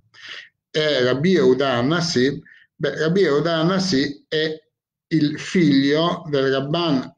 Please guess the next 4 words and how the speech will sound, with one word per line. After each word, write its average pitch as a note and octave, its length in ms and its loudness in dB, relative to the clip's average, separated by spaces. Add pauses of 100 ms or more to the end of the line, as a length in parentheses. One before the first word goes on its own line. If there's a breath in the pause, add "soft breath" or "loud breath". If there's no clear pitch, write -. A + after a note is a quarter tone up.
Shimon D3 800 -2
ben C#3+ 280 0
Gamliel, A#2+ 1000 -2 (520 loud breath)
eh, A#2 760 -2